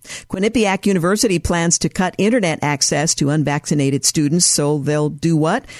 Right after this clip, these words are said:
Go out into the public more? The small, uh, the small, uh, decision made has big implications.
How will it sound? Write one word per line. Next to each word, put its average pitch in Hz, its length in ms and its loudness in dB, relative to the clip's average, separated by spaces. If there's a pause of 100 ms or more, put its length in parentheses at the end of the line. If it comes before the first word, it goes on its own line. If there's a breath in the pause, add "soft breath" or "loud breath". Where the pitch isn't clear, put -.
(280 loud breath)
Go 175 160 2
out 196 200 2
into 170 460 2
the 151 160 0
public 240 360 0
more? 220 320 2 (120)
The 143 100 0
small, 160 420 0 (460 soft breath)
uh, 143 200 -2
the 143 120 0
small, 160 460 2
uh, 147 100 0
decision 160 720 0
made 156 300 0
has 151 200 -2
big 165 300 -4
implications. 165 880 0